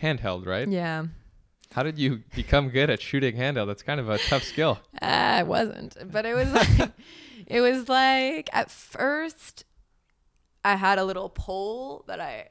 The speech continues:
Speaker 2: that was like a unipod is what
Speaker 1: Okay,
Speaker 2: it's called.
Speaker 1: sure.
Speaker 2: That it would just stick to the bottom and I would just turn it. Then I lost that. And then I, we bought another tripod or something in, on the way, but it just, I hated using a tripod. It was not, uh,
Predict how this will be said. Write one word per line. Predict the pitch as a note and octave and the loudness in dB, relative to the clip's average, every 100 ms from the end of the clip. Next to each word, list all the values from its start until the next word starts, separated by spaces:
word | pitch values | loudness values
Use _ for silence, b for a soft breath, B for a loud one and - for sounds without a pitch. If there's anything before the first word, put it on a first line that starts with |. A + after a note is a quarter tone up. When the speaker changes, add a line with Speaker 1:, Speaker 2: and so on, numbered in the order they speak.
| _ | _
Speaker 2:
that | G3+ | -8
was | G3+ | -8
like | G3 F3+ | -8 -12
a | G2 G#2 D#2+ - - F#3+ | -12 -14 -14 -18 -20 -18
unipod | F3+ F#3 G#3 C4 B3+ C#4 C#4 - | -14 -12 -8 -6 -6 -8 -10 -10
is | A#3 A#3+ | -2 0
what | |
Speaker 1:
Okay, | C4 | 0
Speaker 2:
it's | - | -2
called. | C#4 C#4+ D4 | 0 0 0
Speaker 1:
sure. | C#3+ A#2+ | -4 -4
Speaker 2:
That | - F2 | -6 -4
it | |
would | F3+ F#3+ | -6 -8
just | F#3+ - | -10 -14
stick | - F3 | -14 -14
to | - | -14
the | G3 | -14
bottom | F3+ F3+ F3+ F3+ | -4 -2 -2 -4
and | F3 | -10
I | |
would | D#3 C#3+ | -12 -14
just | F3+ - | -16 -14
turn | F#3+ F3 | -10 -8
it. | G3 B3+ b b b | -8 -8 b b b
Then | F#3+ | -2
I | E3+ | 0
lost | F3 F#3 F#3 | 4 4 4
that. | - A#2 - - - B B B B B | -4 -2 -2 -6 -20 B B B B B
And | - G3 G3 | -2 0 0
then | F#3+ F#3+ F#3 E3+ | -2 -2 -4 -4
I, | D3+ | -2
we | G3 | -2
bought | G3+ F3+ C#4 | 0 2 2
another | G4+ E4 C#4+ | 4 2 2
tripod | A#3 A#3 A3 A3+ G#3+ | 0 2 4 6 4
or | G#3 | 4
something | G#3+ A3+ A3 A3 G#3+ | 2 2 2 2 0
in, | F#3 F#3 C3 F#2 G2 | -4 -6 -8 -10 -6
on | G3+ | -2
the | G3 | 2
way, | G3+ G#3 G#3+ | 4 4 4
but | G3 F3+ - | 2 0 -4
it | G3 | -8
just, | B3 A#3+ | -8 -6
I | F#3+ | -6
hated | F#3 G#3 G3+ | -4 -4 -4
using | E3 F3 E3+ | -4 -10 -10
a | F3 | -10
tripod. | F#3+ E3+ F3+ F#3 | -8 -4 -2 -2
It | C3 | -4
was | F3+ F3+ | -8 -8
not, | E3+ E3+ D#3+ - - | -8 -6 -8 -12 -16
uh, | D3 F#2+ F#2+ | -12 -12 -14